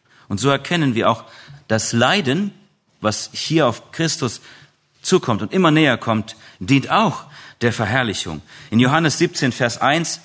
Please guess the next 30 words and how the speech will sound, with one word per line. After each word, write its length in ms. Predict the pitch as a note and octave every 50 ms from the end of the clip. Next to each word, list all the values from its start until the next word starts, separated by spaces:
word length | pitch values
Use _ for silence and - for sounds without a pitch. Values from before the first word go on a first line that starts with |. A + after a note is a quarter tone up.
| _ _ -
haben 140 | C3 C3 C3
wir 60 | C3
am 160 | B2+ - - - -
letzten 300 | - A2 C#3 C#3 - - A2
Sonntag 300 | C#3 C#3+ - C3+ B2 G2+
gehört, 440 | B2 A2+ A#2 C3 C#3 D3 - - - - - - - _ -
da 160 | A#2+ A2 G#2
heißt, 360 | C3+ D3 D#3 D3 - - -
da 100 | A2 G#2+
heißt 300 | B2 C#3+ D#3 D3+ - -
es, 160 | D3 C#3 - - - - - -
„Vater, 460 | - - D#3 E3 F#3 G#3+ - F3 C#3+ B2
die 100 | C#3 B2
Stunde 300 | - E3+ F3+ F#3 F3 E3+
ist 160 | D#3 - -
gekommen, 440 | D3+ C3+ - F3 D#3+ C3 G2+ E2 - - - - - -
verherrliche 600 | - - D3 C3 C#3 D#3+ F3+ G3 F#3 - - D#3+
deinen 300 | C3 C#3 C#3 C3+ C#3 C3+
Sohn, 260 | A2+ B2+ C3+ B2 A2+
damit 280 | G2+ G#2 G#2+ A2 G#2 -
auch 120 | F#2+ F#2
dein 300 | - - A#2 A#2+ C3 B2+
Sohn 240 | A#2 A2 A2+ A2 G#2+
dich 160 | G2+ G2 G2
verherrliche.“ 560 | - - F#2+ F2+ F2 E2+ E2+ D#2+ - - D2+ - - - - - - - - - _
Ja, 160 | G2+ G2 F2+
welche 240 | A#2+ A#2+ A#2+ - A#2
Stunde 320 | - - B2+ A#2 G2+ G#2
ist 180 | F#2+ - - -
gekommen? 400 | G2+ - - A2+ F#2+ D#2+ C#2+